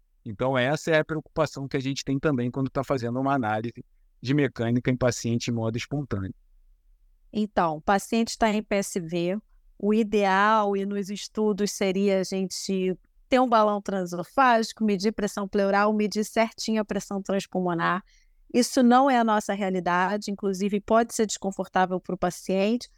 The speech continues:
Speaker 2: A gente tem duas medidas à beira-leito, que o próprio ventilador ajuda a gente,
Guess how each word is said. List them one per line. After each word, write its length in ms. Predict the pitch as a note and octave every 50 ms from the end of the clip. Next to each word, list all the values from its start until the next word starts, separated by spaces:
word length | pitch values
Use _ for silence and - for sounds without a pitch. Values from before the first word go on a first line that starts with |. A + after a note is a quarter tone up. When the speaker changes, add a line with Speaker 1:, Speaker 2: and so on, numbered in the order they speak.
| _ _ _ _ _ -
Speaker 2:
A 100 | - A3
gente 300 | A3+ A#3+ B3 A#3+ - -
tem 160 | B3+ B3 A3+
duas 380 | G3 F#3 B3+ C4+ D4+ D4+ B3+ B3+
medidas 480 | A#3+ A#3 G3 G#3 G#3+ G3+ G#3+ G#3 G#3
à 60 | G#3
beira-leito, 760 | G3 F#3+ G3+ G3+ G3 F#3 F3+ F#3 G3 G#3 A3+ B3 B3+ _ - A#3+
que 180 | - - A3 G#3
o 80 | G3 F#3+
próprio 500 | _ - G#3+ G#3+ A3+ B3+ C#4 - B3 A3+
ventilador 580 | G#3+ G#3 G3+ - G#3+ G#3 G3+ F#3 F#3 G3 F#3+
ajuda 440 | G3 G3 F#3+ F3+ G3 G3+ G3+ F#3 G3
a 60 | F#3+ F#3
gente, 500 | F3 G3 G3 G#3 A#3 B3 A#3+ - -